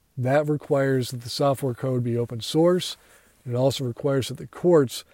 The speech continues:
throw out this idea that we can be using cl-, proprietary or classified code from companies because that, that violates our rights,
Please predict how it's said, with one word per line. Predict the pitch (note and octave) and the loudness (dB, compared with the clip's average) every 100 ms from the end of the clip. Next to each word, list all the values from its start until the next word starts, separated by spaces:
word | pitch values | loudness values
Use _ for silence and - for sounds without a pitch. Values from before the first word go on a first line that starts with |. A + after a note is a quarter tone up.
| _ _ _ | _ _ _
throw | _ - - C3+ D3 C#3+ C#3 | _ -16 -4 4 6 6 4
out | D3 C#3 A#2 - _ _ _ _ _ _ | 0 2 2 -2 _ _ _ _ _ _
this | C3 B2 | -4 0
idea | C#3+ C3 A#2 C#3+ D3 A#2+ C3 - _ _ _ | 2 2 2 4 4 4 -4 -18 _ _ _
that | B2+ C#3 | -4 0
we | C3+ C3+ | 2 2
can | D3 C3 | 2 0
be | B2+ | 2
using | B2+ C#3+ C#3 C#3 B2+ B2 _ _ _ _ _ _ _ - | 4 4 4 2 -2 -6 _ _ _ _ _ _ _ -20
cl-, | - - - | -12 -12 -6
proprietary | - A#2 - C#3+ D3+ D#3+ E3 E3 D#3 | -4 -2 0 2 4 2 2 2 2
or | B2 | 0
classified | - C3+ C#3 B2 C3+ C#3+ C3+ C3+ B2+ _ _ _ _ _ - | -2 0 0 -2 -4 -2 0 0 -2 _ _ _ _ _ -4
code | - D#3 B2+ - C3+ _ | 4 6 6 0 -12 _
from | - C3 | -8 -6
companies | A#2+ C#3+ C#3 A2+ - - - _ _ _ _ _ _ _ _ _ _ _ _ - | -2 -2 -2 -4 -8 -12 -16 _ _ _ _ _ _ _ _ _ _ _ _ -10
because | B2 C#3 B2 | 0 2 4
that, | B2+ - | 0 0
that | B2 | -2
violates | G#2+ C3 C3+ C3+ C3 A#2+ | 0 2 2 2 2 0
our | C3+ A#2+ | 0 0
rights, | A2+ A2+ C3 C#3 - - | -2 -2 0 0 -4 -12